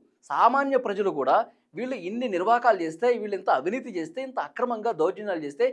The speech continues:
ఎందుకు ఇంకా వీళ్ళని అరెస్ట్ చేయలేదని చెప్పి ఉంది. So అన్నీ కూడా చట్ట ప్రకారం ముందుకు పోతుందండి కూటమి ప్రభుత్వం. అన్నీ కూడా ఇన్వెస్టిగేట్ చేస్తూ ప్రాథమికంగా ఆధారాలు సంపాదించి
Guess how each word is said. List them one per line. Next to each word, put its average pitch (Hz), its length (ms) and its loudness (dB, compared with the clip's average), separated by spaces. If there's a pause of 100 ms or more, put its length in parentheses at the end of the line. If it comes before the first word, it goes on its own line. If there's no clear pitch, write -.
(220)
ఎందుకు 277 320 -2
ఇంకా 277 100 -6
వీళ్ళని 247 260 2
అరెస్ట్ 240 260 2
చేయలేదని 233 340 -2
చెప్పి 226 420 -6 (180)
ఉంది. 233 160 0 (460)
So 277 120 2
అన్నీ 226 120 0
కూడా 285 180 4 (160)
చట్ట 220 320 -4
ప్రకారం 294 340 -2
ముందుకు 233 200 -6
పోతుందండి 214 360 -4
కూటమి 160 260 -4
ప్రభుత్వం. 113 380 -10 (380)
అన్నీ 156 160 -4
కూడా 226 180 2
ఇన్వెస్టిగేట్ 175 600 -2
చేస్తూ 147 220 -6
ప్రాథమికంగా 180 600 -4
ఆధారాలు 156 420 0
సంపాదించి 147 580 -6